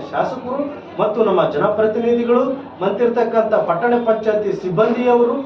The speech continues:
ಇವತ್ತು ಎಲ್ರದ್ದು ಆಗಿದೆ. ಆ ಒಂದು ಉದ್ದೇಶವನ್ನ ಇಟ್ಕೊಂಡು ಅವರ ಒಂದು ಏನು ಆಡಳಿತ ವೈಖರಿ ಇವತ್ತು ಬಡವರ ಪರವಾಗಿ ಮಾಡಬೇಕು ಅನ್ನುವಂಥದ್ದನ್ನ ಕೇಳಬೇಕಾಗಿ ನಾವು ಇವತ್ತು ಪತ್ರಿಕಾ ಮಾಧ್ಯಮದಲ್ಲಿ ಇವತ್ತು ನಾವು ಕೂಡ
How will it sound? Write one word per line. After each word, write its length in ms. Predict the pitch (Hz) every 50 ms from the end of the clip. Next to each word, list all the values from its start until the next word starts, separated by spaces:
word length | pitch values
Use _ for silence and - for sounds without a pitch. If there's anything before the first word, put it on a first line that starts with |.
| - - - - -
ಇವತ್ತು 220 | 208 220 415 415 392
ಎಲ್ರದ್ದು 560 | - - - - - 311 349 349 339 330 320
ಆಗಿದೆ. 680 | 311 - 190 190 185 170 - - - - - - - - - -
ಆ 220 | - - 285 320
ಒಂದು 260 | 330 302 294 294 285
ಉದ್ದೇಶವನ್ನ 640 | 269 254 247 - 240 269 269 269 262 254 240 233 220
ಇಟ್ಕೊಂಡು 840 | 214 208 202 202 - - 240 233 226 214 220 220 220 220 - - - - -
ಅವರ 240 | - 196 254 302 302
ಒಂದು 760 | 320 302 285 277 269 269 262 254 262 247 233 - - - - - - -
ಏನು 200 | 208 - - -
ಆಡಳಿತ 480 | - - 202 202 277 277 285 294 285
ವೈಖರಿ 520 | 277 269 240 240 226 240 - 254 247 240 240
ಇವತ್ತು 300 | 226 220 220 220 - -
ಬಡವರ 520 | - 151 147 202 226 262 285 294 240 247
ಪರವಾಗಿ 360 | 240 226 233 226 226 220 220
ಮಾಡಬೇಕು 760 | 214 - - - - - 240 226 240 240 240 240 233 233 226 214
ಅನ್ನುವಂಥದ್ದನ್ನ 680 | 214 208 208 202 202 190 196 196 - 190 190 185 185
ಕೇಳಬೇಕಾಗಿ 1300 | 165 - - - - 220 240 277 285 254 262 240 233 - 214 202 202 196 185 185 180 - - - - - -
ನಾವು 320 | 156 160 165 185 247 277 269
ಇವತ್ತು 400 | 269 233 220 220 214 220 - 214
ಪತ್ರಿಕಾ 480 | 190 - 165 165 - 240 247 240 254 240
ಮಾಧ್ಯಮದಲ್ಲಿ 640 | 214 208 190 185 180 180 180 170 165 175 165 165 165
ಇವತ್ತು 600 | 160 156 151 156 156 156 - 170 160 - - - - - - - 131
ನಾವು 340 | 147 170 214 262 294 285 -
ಕೂಡ 160 | 269 254